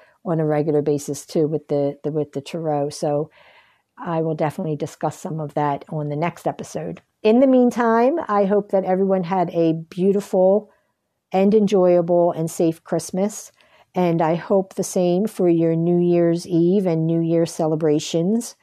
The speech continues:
And again,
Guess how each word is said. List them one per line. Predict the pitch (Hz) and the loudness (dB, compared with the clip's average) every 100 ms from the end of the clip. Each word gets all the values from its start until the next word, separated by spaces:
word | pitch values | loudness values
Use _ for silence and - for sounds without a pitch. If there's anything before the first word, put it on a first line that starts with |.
| _ _ _ _ - | _ _ _ _ -6
And | 175 165 165 160 165 165 170 - _ _ _ - | -2 2 2 2 2 0 -2 -8 _ _ _ -6
again, | 165 160 175 165 165 170 | -2 0 2 2 2 0